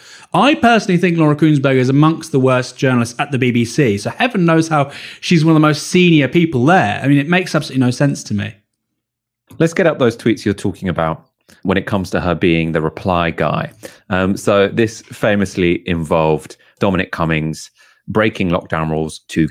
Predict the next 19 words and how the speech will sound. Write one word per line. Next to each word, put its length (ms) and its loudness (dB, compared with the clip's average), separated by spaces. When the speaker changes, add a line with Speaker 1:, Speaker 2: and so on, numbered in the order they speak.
Speaker 2:
go 400 0
to 520 -4
Durham. 380 -4
Um, 80 -4
so 80 -2
let's 180 0
get 140 -2
up 140 -4
the, 260 0
the 80 -2
tweet 260 -2
from 140 -4
Pippa 180 -6
Crerar 380 0
from 180 -2
The 80 0
Mirror. 220 -2
So 160 -6
she 420 -4